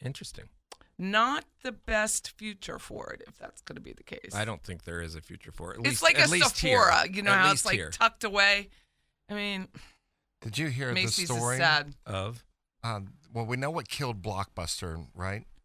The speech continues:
Speaker 2: Video?
Speaker 3: Netflix.
Speaker 1: Okay.
Speaker 2: Yeah.
Speaker 3: Netflix
Speaker 2: Music killed the radio.
Speaker 3: Mi-, mu-, video
Speaker 2: Yeah.
Speaker 3: killed the radio. Sorry, not great seventies song.
Speaker 2: Mm-hmm.
Speaker 3: But Netflix is opening more brick and mortar stores starting next year.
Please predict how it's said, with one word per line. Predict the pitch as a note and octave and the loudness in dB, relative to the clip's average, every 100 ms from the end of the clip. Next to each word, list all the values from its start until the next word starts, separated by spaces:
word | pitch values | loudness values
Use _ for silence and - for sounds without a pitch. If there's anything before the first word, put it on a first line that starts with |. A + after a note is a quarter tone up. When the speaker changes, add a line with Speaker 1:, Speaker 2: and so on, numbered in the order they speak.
| - | -6
Speaker 2:
Video? | E3+ F3+ G3 G#3+ A2+ | 0 2 2 0 -4
Speaker 3:
Netflix. | A2 - - D2+ - - _ _ _ _ _ | -4 -4 -10 -14 -14 -20 _ _ _ _ _
Speaker 1:
Okay. | G2 F#2 | -6 -4
Speaker 2:
Yeah. | - - _ _ - A2+ | -6 -12 _ _ -6 0
Speaker 3:
Netflix | |
Speaker 2:
Music | D#3 A3 B3 A#3 - - | 2 4 4 4 2 -2
killed | A#3 G#3+ G#3 - _ _ | -2 -2 -6 -16 _ _
the | D#3+ | -12
radio. | E3 F3+ G3 A#2+ | -10 -8 -6 -4
Speaker 3:
Mi-, | A2 A#2 G2+ | -2 -4 -8
mu-, | G#2 - E2+ | -10 -12 -6
video | B2+ B2+ G2 E2 E2+ _ - | -4 -2 -4 -6 -14 _ -16
Speaker 2:
Yeah. | E3 D#3+ | -10 -10
Speaker 3:
killed | D#2 | -8
the | C2+ | -10
radio. | A#1 B1+ | -12 -14
Sorry, | - C2 D#2 | -14 -14 -12
not | F#2 F#2+ - | -10 -10 -8
great | G#2 G2+ | -6 -4
seventies | - G#2 E2+ E2+ E2 | -4 -6 -6 -10 -8
song. | - D2 C#2+ - _ - | -8 -8 -12 -20 _ -12
Speaker 2:
Mm-hmm. | D#3+ D#3+ D#3+ D#3 - _ | -10 -8 -10 -12 -16 _
Speaker 3:
But | A#2 A#2 - _ - | -6 -6 -8 _ -10
Netflix | A2 A#2 D3 - G#2+ F#2+ - | -6 -4 -6 -6 -8 -6 -8
is | F2+ - | -10 -8
opening | A2+ G#2+ G#2+ G2+ F#2+ F#2+ - _ _ _ _ _ | -6 -2 -2 -2 -4 -8 -14 _ _ _ _ _
more | A2+ A2 A2+ - | -8 -6 -6 -10
brick | E2+ A2 - | -6 -6 -6
and | G2 | -6
mortar | F#2+ F#2+ F2+ | -6 -6 -6
stores | - G2+ E2+ D2 D2 - - _ | -6 -6 -8 -8 -10 -12 -16 _
starting | - E2+ E2 E2 | -12 -10 -8 -10
next | D#2+ - E2 | -12 -14 -12
year. | C#2+ | -12